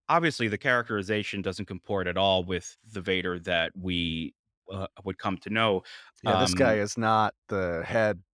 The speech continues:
Speaker 2: character of the Skywalker saga. He's just
Speaker 1: No,
Speaker 2: some
Speaker 1: no.
Speaker 2: guy. Like, he's just a
Speaker 1: Yeah.
Speaker 2: guy.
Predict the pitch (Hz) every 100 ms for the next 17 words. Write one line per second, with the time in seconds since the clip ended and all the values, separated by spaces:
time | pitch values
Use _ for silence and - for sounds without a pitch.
0 | _ - - 117 110 - 104 95 95 -
1 | 117 101 101 98 98 - 104 104 92 76
2 | 104 110 113 131 147 - 123 117 - -
3 | 101 101 95 78 67 - 95 101 110 104
4 | 113 - 95 123 180 123 98